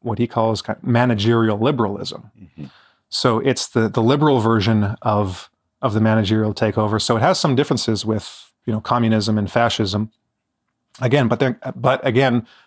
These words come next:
Speaker 1: they're differences in emphases. So, like, in the, in the managerial liberalism, there hasn't been as much, um, like, emphasis on, like, revolutionary violence,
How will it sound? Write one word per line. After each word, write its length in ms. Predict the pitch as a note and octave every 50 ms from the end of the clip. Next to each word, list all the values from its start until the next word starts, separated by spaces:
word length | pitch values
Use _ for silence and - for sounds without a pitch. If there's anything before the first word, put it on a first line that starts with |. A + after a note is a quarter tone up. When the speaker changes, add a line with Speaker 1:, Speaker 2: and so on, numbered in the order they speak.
| _ _ _
Speaker 1:
they're 240 | - B2+ A#2 A2+ A2
differences 540 | - B2 C#3 D#3 C#3 C#3+ - - C3+ A2 A2+
in 80 | A2+ A#2
emphases. 540 | C3+ C3+ C3 - A#2 - - A2 G#2 G2
So, 240 | - - - A2+ A2
like, 220 | A2 A2 G#2+ - -
in 140 | A2 G#2+
the, 240 | G#2 G#2+ G#2 G#2 G2+ - - - - - _ _ _ _ _
in 240 | - C#3+ C3 A#2 A2+
the 400 | - - A2+ G#2+ G#2 G2+ G2+ G2 - _ _ _ _ _ _ _ _ _ _ _ _ _
managerial 640 | - C3 A#2+ B2 C3 B2+ G#2 A#2+ C3+ C3+ B2 B2 A#2
liberalism, 640 | A2+ B2+ E3 D3 C#3+ B2 A2 G#2+ G#2+ G2 A2 A2+ A2+
there 160 | A2 A#2 A2+
hasn't 320 | G#2+ B2 B2+ - B2+ A2 A2
been 140 | A#2+ A2+
as 160 | A2+ A2+ G2+ G#2+
much, 420 | A#2 A#2 A2+ A2 - - - - _ _ - - - _ -
um, 540 | - G#2 G#2 G2+ G2+ G2+ G2+ G2+ G2+ G2 - _ _ _ _ _ _ _ _ _ _ -
like, 160 | B2 - - -
emphasis 540 | D3+ C3+ A#2+ - A#2+ - - C3+ A2+ - -
on, 300 | - C3 A#2+ A2+ A2 G#2+
like, 140 | G#2+ G#2+ G#2
revolutionary 720 | A#2+ B2 B2+ A2+ A#2+ B2 A#2+ A2+ - B2 A2+ A2 G#2+ G#2
violence, 600 | G2 G#2+ G#2 A2 A2 G2+ G2 G2+ - - -